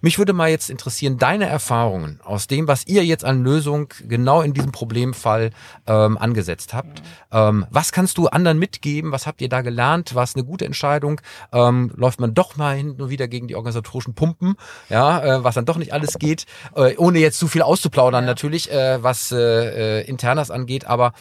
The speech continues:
Speaker 1: ähm, was gibst du für Empfehlungen aus deinen Erfahrungen?
Speaker 2: Ja.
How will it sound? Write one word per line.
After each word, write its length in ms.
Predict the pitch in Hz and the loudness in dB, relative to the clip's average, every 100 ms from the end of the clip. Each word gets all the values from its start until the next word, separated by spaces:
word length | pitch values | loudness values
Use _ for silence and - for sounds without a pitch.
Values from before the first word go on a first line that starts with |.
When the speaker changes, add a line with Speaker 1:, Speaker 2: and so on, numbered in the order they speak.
| - - | -20 -4
Speaker 1:
ähm, 380 | 123 120 120 123 | 2 4 2 -2
was 140 | 127 - | -4 -4
gibst 180 | 196 185 | -4 -4
du 40 | |
für 160 | - 160 | -2 -2
Empfehlungen 440 | - 196 170 123 | 0 0 2 0
aus 140 | 110 | -2
deinen 200 | 117 113 | 0 0
Erfahrungen? 400 | 107 - 85 87 | -2 0 -2 -2
Speaker 2:
Ja. 200 | 160 151 | -10 -12